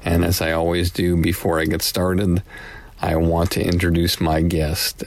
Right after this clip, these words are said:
And this guy, you're gonna love him. Such a great, great young man. Adam Ray was most recently seen on H B O's Curb Your Enthusiasm and the Netflix film Game Over Man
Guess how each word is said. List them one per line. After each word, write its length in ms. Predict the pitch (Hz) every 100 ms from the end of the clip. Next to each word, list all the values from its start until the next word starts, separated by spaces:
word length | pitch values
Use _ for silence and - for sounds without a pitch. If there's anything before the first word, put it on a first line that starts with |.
| -
And 560 | 78 76 78 80 80
this 240 | 80 85 -
guy, 600 | - 80 78 80 78 98 - - - - - - -
you're 200 | 85 82
gonna 160 | 82
love 340 | 78 76 90 -
him. 400 | - - 104 - - -
Such 420 | - - 85 -
a 100 | 82
great, 640 | 87 - 80 80 80 78
great 460 | - 85 85 85 87 - - -
young 380 | 85 80 80
man. 460 | 76 67 - - 107 - - - - - - - - -
Adam 320 | 101 104 98
Ray 140 | 98 92
was 180 | 90 92
most 300 | 87 95 -
recently 460 | 95 92 85 85
seen 340 | - - 85 80
on 140 | 82
H 260 | 85 - -
B 140 | 85
O's 180 | 82 82
Curb 400 | - - 90 87
Your 140 | 85
Enthusiasm 920 | 82 82 87 85 90 80 80 90 82
and 80 | 80
the 60 | 80
Netflix 720 | 85 87 - - 85 - -
film 580 | - 85 82 82 82 90
Game 480 | 85 90 92 90 85
Over 340 | 87 87 85 78
Man 540 | 76 71 85 -